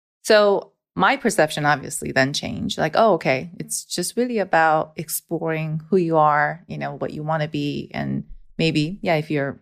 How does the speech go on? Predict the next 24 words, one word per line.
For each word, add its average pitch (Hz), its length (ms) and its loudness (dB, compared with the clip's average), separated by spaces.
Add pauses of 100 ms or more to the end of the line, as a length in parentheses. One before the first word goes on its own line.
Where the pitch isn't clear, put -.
dealing 156 300 0
with 143 160 -8
crisis, 156 540 -8 (120)
you 160 100 -16
know, 156 60 -14
you 147 140 -8
learn 143 220 -6
how 156 120 -4
to 165 260 -6
deal 156 200 -4
with 156 200 -8
it. 220 180 -6 (880)
But 196 100 2
yeah, 170 260 4 (100)
even 175 400 0
so, 165 240 2
I 185 160 2
didn't 160 260 -2
know, 139 360 0 (140)
like, 147 180 0
therapy 139 280 0
could - 220 -2
be 143 80 -4
just - 320 -10